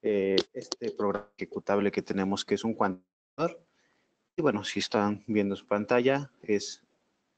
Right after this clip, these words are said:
este, este icono que tenemos aquí. Como bien lo dice, es propiamente de Charofil, y si alcanzan a ver nuestras patentes, ¿no? Que ya en webinar pasadas les platicamos que es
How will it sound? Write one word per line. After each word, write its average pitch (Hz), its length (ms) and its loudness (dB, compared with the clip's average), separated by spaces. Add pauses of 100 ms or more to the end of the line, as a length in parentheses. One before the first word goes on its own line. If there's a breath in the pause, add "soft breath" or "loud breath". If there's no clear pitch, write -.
(140)
este, 131 640 0 (580 soft breath)
este - 240 0
icono 139 320 2
que 107 100 2
tenemos 110 420 0
aquí. 92 360 -4 (1000 loud breath)
Como 117 220 2
bien 139 160 6
lo 135 80 4
dice, 127 560 4
es - 280 -4 (220)
propiamente 104 460 2
de 95 60 2
Charofil, 101 600 0
y 110 120 -2
si 101 100 -2
alcanzan 101 360 -4
a 104 60 2
ver 143 200 2 (800)
nuestras 87 360 -2
patentes, 92 320 -2 (240)
¿no? 135 160 0
Que 104 140 2
ya 98 100 4
en 92 100 -2
webinar 92 440 0
pasadas 110 580 4 (400 loud breath)
les 139 100 4
platicamos 104 640 0
que 95 180 2
es - 220 -4